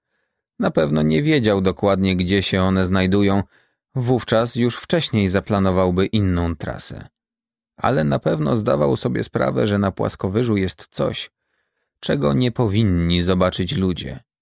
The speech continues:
Może jego najważniejszym zadaniem nie było wcale doprowadzenie kolonistów na mglisty płaskowyż,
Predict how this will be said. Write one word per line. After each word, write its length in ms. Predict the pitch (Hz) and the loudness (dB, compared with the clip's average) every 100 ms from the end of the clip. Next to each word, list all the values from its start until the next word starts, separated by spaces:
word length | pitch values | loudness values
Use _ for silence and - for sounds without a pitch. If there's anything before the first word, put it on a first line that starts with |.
| _ _ _ _ _ _ _ _ - | _ _ _ _ _ _ _ _ -2
Może 420 | 110 113 127 139 | 0 2 0 0
jego 320 | 117 107 113 | 0 2 2
najważniejszym 800 | 110 101 98 90 101 117 127 113 | 2 2 2 2 2 2 2 2
zadaniem 540 | 95 95 95 101 101 | 2 2 2 4 2
nie 120 | 95 95 | 2 2
było 320 | 170 214 107 | 2 2 0
wcale 420 | - - 95 98 | -2 -2 0 0
doprowadzenie 800 | 101 92 - 92 95 95 117 104 | 0 -2 0 0 0 0 0 0
kolonistów 640 | - 98 98 113 - 113 | 0 0 2 0 0 -2
na 140 | 101 92 | 0 0
mglisty 460 | 92 98 101 - | 2 0 0 -4
płaskowyż, 720 | 92 98 92 - 95 92 104 | -2 -2 -4 -2 0 0 -2